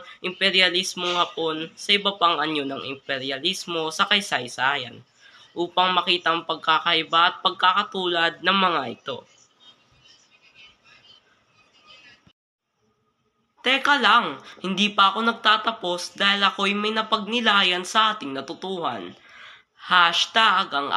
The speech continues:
aking pagninilay. Sa aking natutunan tungkol sa imperyalismo ng Hapon,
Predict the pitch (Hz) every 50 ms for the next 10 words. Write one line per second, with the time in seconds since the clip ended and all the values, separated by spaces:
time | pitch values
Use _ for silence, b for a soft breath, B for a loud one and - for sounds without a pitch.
0 | 147 220 220 - - 175 151 147 143 - 160 156 156 180 202 208 214 233 240 233
1 | 190 156 135 110 95 73 - - - _ _ _ _ _ _ _ _ _ _ _
2 | _ _ _ _ _ _ _ _ _ _ _ _ _ _ _ _ _ _ _ _
3 | _ _ _ _ _ _ _ _ _ _ _ 214 214 _ _ _ _ _ _ _
4 | _ _ _ _ _ _ _ _ _ _ _ _ _ _ _ _ _ _ B B
5 | B B B - - 262 269 285 294 285 285 269 247 240 233 233 226 208 - 214
6 | 202 202 196 190 185 180 185 190 190 190 175 - 175 170 165 - - 156 156 160
7 | 156 - 160 160 151 156 160 151 143 127 - - - 156 160 180 202 202 - -
8 | 202 196 196 190